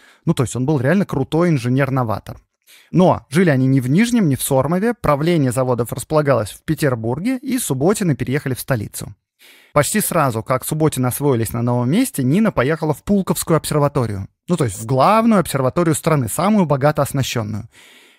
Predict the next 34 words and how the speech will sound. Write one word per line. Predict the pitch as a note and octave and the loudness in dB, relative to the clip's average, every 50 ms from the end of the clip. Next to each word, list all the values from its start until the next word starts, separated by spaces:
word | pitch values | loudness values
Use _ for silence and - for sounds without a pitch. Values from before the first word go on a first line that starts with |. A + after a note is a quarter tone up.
| - | -6
Ее | - C#3 D3 G3+ G3+ | -2 2 4 4 4
приняли | - - F3 E3 D#3 C#3 C3 | 4 2 4 4 4 4 2
ласково, | B2+ B2 C3 D#3 G3 A3 - - G#3+ F#3+ E3+ E3+ E3 D#3 - | 2 4 4 4 2 2 0 -2 -2 0 2 2 2 0 0
она | - B2 C3 D3 D3+ D#3 D3+ | -2 -2 0 2 2 2 2
рассказала | D3+ C3+ - - D#3+ D3+ F3 E3 D3+ | 0 -2 0 0 2 4 4 2 2
о | C3+ | 0
своих | - C#3+ C3+ B2+ - | 0 0 -2 0 0
наблюдениях, | C#3+ B2+ B2 C3 C3 B2+ F#3 A3 G#3+ G3 F3 - | -2 0 2 2 2 4 2 2 2 2 0 0
ну, | D3+ C3+ | -2 -2
то | - | -2
есть | A#2+ - - | -2 -2 0
как | - E3+ F3 - | 0 0 0 0
рассказала, | C#3 B2 - - D3 C3+ C3+ B2+ A2+ A2+ | -4 -6 -2 -2 0 2 2 2 2 2
она | A#2+ C3 D3+ | 0 2 2
написала | E3+ D#3+ - D#3 - - D3+ D#3 E3 | 0 0 0 -2 0 2 4 4 4
об | D#3 C#3 | 4 4
этом | D3+ D3+ - D#3+ D3 | 4 2 4 4 4
на | D3 D3 | 4 4
бумаге | D3 D3+ D3+ B2+ A#2 A2+ C3+ E3 E3+ D3 E3 D3 C#3 | 4 4 4 4 4 4 2 2 0 2 2 4 4
им, | C3 B2 A2+ _ _ _ - - _ _ - | 4 2 0 _ _ _ -20 -20 _ _ -6
м, | A#2 B2+ A#2 | -6 -4 -2
показала | - D#3 - D#3 C3 E3+ F#3+ F#3 | -2 0 0 2 4 4 4 2
свои | - - D#3 D#3 D#3+ | 2 2 2 2 4
рисунки | D3 D3 - - - C#3 C#3+ D#3 D#3+ - - D3 | 4 2 0 0 0 2 4 2 2 2 -2 -4
пятен | - - C#3+ B2 A#2+ - - G#2+ G#2+ | 0 0 0 0 0 -2 -4 -6 -6
солнечных. | - - B2+ A#2 A2 G#2 G#2+ G2 - - A2+ A2 G2 - - _ | -2 -2 -2 0 0 -2 -4 -6 -8 -10 -10 -10 -10 -12 -12 _
И | - D3+ E3+ G3 G3 | -4 -2 0 0 0
вот | E3+ C#3 C#3+ D#3+ - - - | 0 0 0 0 -2 -4 -6
петербургские | - D#3+ - - D#3+ D#3+ E3+ E3 - - D#3+ C#3+ | -6 -2 0 0 0 2 0 0 -2 -2 -2 -2
знакомые | C3 D3 C#3 - A3 B3 A#3 F#3+ | -2 -2 0 2 2 4 4 2
после | - - D3 - - D#3 | 0 0 -4 -2 0 -2
этого | F3 E3+ E3 C#3+ | -2 0 -2 -4
посоветовали | - - C3 - C#3+ C3+ C#3+ F#3 G#3 - F#3+ E3+ E3+ D3+ D3 C#3+ C3+ - - | -4 -4 -4 -2 0 0 0 0 0 0 0 0 0 2 2 0 -2 -2 -2
Нине | C#3+ C#3 D3+ G#3 A3+ G#3+ F#3+ D#3 C3 | 0 4 4 6 6 6 4 2 -2